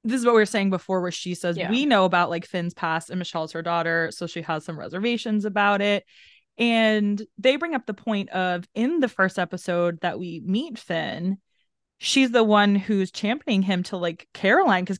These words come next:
Speaker 1: remember Caroline was like, "You need
Speaker 2: Yeah.
Speaker 1: to fire this guy, like, you should not
Speaker 2: Right.
Speaker 1: have brought him in here," all that stuff. And they're like, "What happened to that lady?" <laughs>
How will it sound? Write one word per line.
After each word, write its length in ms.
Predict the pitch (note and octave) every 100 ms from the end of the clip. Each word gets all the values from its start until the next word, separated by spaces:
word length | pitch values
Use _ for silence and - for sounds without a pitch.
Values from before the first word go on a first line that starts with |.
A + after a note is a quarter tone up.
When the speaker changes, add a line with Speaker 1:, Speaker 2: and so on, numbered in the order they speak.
| -
Speaker 1:
remember 280 | G3 D#4 G#4
Caroline 500 | A3+ A3+ D4+ F#3 F#3
was 120 | E3+
like, 160 | E3+
"You 320 | D#3+ E3 F3+ G#3+
need 20 | C4
Speaker 2:
Yeah. 100 | -
Speaker 1:
to 100 | C#4+
fire 480 | _ E3 F3+ G3+
this 220 | G#3+ A3 -
guy, 420 | G#3 G#3 G#3+ G#3
like, 380 | F3+ D#3 E3+ _
you 140 | F#3+ F#3
should 200 | - E3
not 100 | E3
Speaker 2:
Right. 60 | F#3+
Speaker 1:
have 140 | F3+
brought 200 | G3 F#3+
him 120 | F#3+
in 100 | F#3 F#3+
here," 420 | F#3 F#3 F#3 F#3+ _ _ _ _ _
all 180 | F3+ F3+
that 220 | F#3 A3+
stuff. 580 | - E2+ F2+ F#3 - _ _ _
And 160 | G#3+ G3+
they're 100 | G3
like, 200 | F#3+ F3+
"What 220 | A#3+ B3+ C4
happened 340 | F#4+ F4+ C#4+
to 60 | A3+
that 280 | B3+ F4
lady?" 440 | G3+ F#3+ G3 E4 - - -
<laughs> 800 | - _ _ E4 - D#4+ -